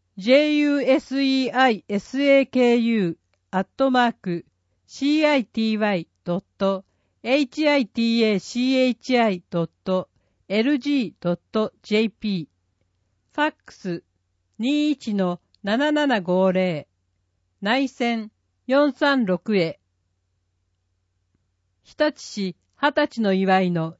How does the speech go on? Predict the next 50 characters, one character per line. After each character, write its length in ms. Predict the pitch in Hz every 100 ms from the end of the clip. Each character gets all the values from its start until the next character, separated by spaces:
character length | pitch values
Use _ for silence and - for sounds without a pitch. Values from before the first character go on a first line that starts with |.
| _
実 240 | 180 190 -
行 260 | 269 269 262
委 260 | 240 214
員。 180 | 156 165 _ _ _ _ _ _ _ _ _ _ _ _ _ _ _
二 160 | 294 311
十 160 | 302
歳 140 | - 214
の 120 | 185
祝 280 | 180 190 196
い 100 | 180
の 120 | 160
開 280 | - 180 180
催。 360 | - 170 170 _ _ _ _ _ _ _ _ _ _ _
二 120 | 220
千 320 | 214 330 311 254
二 160 | 262
十 220 | 247 214
三 320 | - 196 202 202
年 260 | 196 190
の 180 | 185 -
成 300 | _ 220 254
人 360 | 240 262 254 254
祝 220 | 226 185
い 60 | 180
か 160 | 170 165
ら、 240 | 160 160 _ _ _ _
二 180 | - 294
十 160 | 285 277
歳 160 | 208
の 140 | 190 180
祝 260 | 175 185
い 160 | 170 160 _ _ _ -
と 240 | 220 -
名 240 | 208 226 285
称 380 | 254 220 214
を 100 | 208 -
変 180 | 196 190
え、 160 | 185 _ _ _ _ _ 220
二 140 | 214
十 180 | 302 311
歳 380 | - 269 220 202
を 100 | 180
迎 320 | 175 233 240
え 60 |
る 100 | 233
方 340 | - - 233 208
を 60 |
対 260 | - 180 185
象 300 | - 185 180
に 240 | 180 170